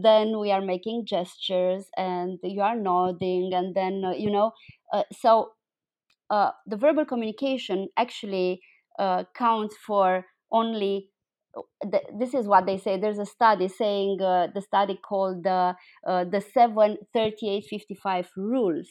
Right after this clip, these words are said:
saying that verbal communications is actually only seven percent of everything that we express. And the rest is, uh, nonverbal communication.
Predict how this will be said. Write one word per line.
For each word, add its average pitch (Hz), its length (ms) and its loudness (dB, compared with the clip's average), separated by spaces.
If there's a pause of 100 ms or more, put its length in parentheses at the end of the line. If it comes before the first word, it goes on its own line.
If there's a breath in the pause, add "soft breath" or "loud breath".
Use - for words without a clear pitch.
saying 202 420 -2
that 180 240 -4
verbal 285 300 2
communications 190 840 -6
is 214 160 -10 (160)
actually 180 540 -4
only 208 440 -6 (240)
seven 240 280 -2
percent 190 540 -6 (140)
of 180 220 -4 (400)
everything 202 420 -4
that 180 180 -8
we 180 100 -2
express. 156 480 -8 (480 loud breath)
And 220 200 0
the 214 140 -4
rest 262 400 0 (160)
is, 202 420 -4 (300)
uh, 175 240 -2 (120)
nonverbal 233 600 0
communication. 180 880 -6